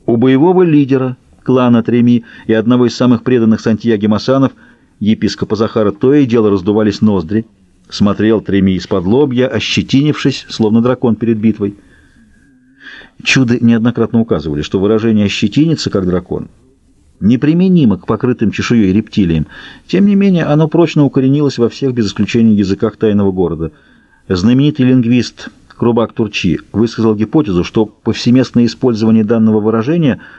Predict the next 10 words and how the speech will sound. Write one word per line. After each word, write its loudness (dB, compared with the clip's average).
обусловлено 0
привычкой 0
драконов 0
угрожающе 0
взбрыкивать -2
перед -4
сражением -2
большим 0
темечковым 0
гребнем. -2